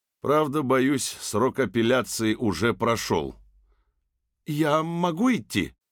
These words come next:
«Конечно, у меня дел полно». У истории счастливый конец. Алексей вернулся домой, через знакомых нашел адвоката и уже его отправил в суд.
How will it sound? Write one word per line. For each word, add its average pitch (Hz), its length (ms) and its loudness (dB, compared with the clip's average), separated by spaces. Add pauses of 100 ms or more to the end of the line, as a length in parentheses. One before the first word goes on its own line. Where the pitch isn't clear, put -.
(180)
«Конечно, 107 520 2
у 90 40 -4
меня 117 240 2
дел 98 300 0
полно». 78 500 -2 (960)
У 135 140 4
истории 156 560 2
счастливый 135 800 0
конец. 113 560 -2 (280)
Алексей 127 480 2
вернулся 139 500 0
домой, 135 420 0
через 113 340 0
знакомых 104 600 0
нашел 117 360 0
адвоката 110 680 0 (180)
и 131 100 2
уже 131 280 2
его 123 440 2
отправил 110 520 -2
в - 60 -12
суд. 73 360 -6